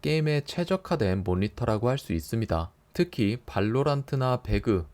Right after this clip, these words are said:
오버워치와 같은 에프피에스 게임 시 높은 주사율로 인해 빠르게 캐릭터를 움직이더라도 정말 부드러운 동작을 느낄 수 있었죠.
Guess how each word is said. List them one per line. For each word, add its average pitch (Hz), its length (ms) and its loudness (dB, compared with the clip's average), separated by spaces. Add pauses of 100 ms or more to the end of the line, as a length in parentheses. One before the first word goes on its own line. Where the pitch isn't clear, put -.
오버워치와 139 580 2
같은 123 320 0
에프피에스 143 720 0
게임 107 220 0
시 117 320 -2
높은 127 500 0
주사율로 151 540 0
인해 98 340 0
빠르게 147 380 2
캐릭터를 165 680 2
움직이더라도 110 840 2
정말 113 480 0
부드러운 131 440 0
동작을 104 560 0
느낄 127 320 -2
수 - 160 -4
있었죠. 87 560 -2